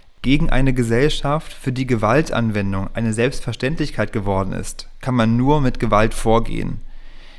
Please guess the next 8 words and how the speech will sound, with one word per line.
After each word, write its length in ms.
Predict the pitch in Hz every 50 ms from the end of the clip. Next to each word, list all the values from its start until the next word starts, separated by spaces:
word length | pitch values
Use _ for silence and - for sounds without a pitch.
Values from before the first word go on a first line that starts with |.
| - - - -
Gegen 260 | 127 123 123 127 120
Napalmbomben 1000 | 117 123 156 - - 143 123 117 113 101 107 101 104 104 104 104 113 113 120 131
helfen 460 | 113 104 107 120 139 135 - 131 123
keine 320 | - - 120 131 143 143
Filme 500 | - - 127 110 104 104 104 101 95 101 - -
über 160 | 113 107 101
brennende 380 | - 107 104 107 110 101 101
Kinder.“ 420 | - - 113 113 110 104 - -